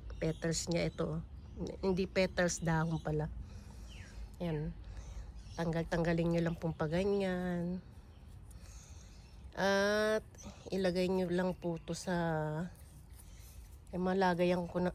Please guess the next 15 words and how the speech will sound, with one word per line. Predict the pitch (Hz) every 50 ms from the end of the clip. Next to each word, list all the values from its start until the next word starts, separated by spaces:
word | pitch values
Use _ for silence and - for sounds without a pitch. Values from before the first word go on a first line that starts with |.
| -
meron | - 175 190 202 208 202 202 196
akong | 196 202 202
lagayan | 196 185 180 175 190 185 190 190
ng | 190 185 185 180
ano | 170 175 175
dun | 160 151 160 160 156 151
eh. | 160 165 - - -
Eh, | 156 147
katulad | - 151 - - 160 156 160 156 147
nito, | 156 151 - - - - -
oh. | 143 156 156 - - - - - - - - - - - - - - - - - - - - - - - - - - - - - - - - - - - - - -
Dito. | - 170 170 170 - - - 165 156 147 143 151 - - - - - - - - - - - - - - - - - - - - - - - - - - - - - - - - - - - - - - - - - - - -
Dito | 185 190 - - 202
ko | - 196 190
sinasabog | 190 - 214 185 180 175 180 - 190 160 160 156 156 165